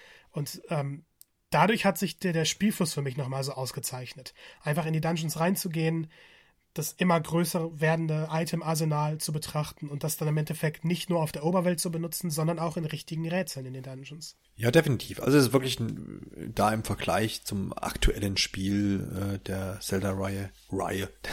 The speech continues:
Speaker 2: <laughs> der Zelda-Reihe, ähm, einfach da eher klassisch ausgefallen, das auf jeden Fall.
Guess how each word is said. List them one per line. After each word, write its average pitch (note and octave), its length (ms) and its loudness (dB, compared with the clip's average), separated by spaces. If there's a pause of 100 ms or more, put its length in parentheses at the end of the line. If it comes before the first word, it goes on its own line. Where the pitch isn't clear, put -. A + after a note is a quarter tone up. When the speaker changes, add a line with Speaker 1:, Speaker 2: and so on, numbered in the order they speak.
(180)
Speaker 2:
<laughs> - 440 -6
der A2 80 4
Zelda-Reihe, G2 680 4 (480)
ähm, F#2 580 2 (260)
einfach F3+ 340 8
da - 180 8
eher - 420 4
klassisch - 380 2
ausgefallen, G2 500 0
das G2 140 -2
auf - 140 -6
jeden G2 140 -4
Fall. F#2 300 -6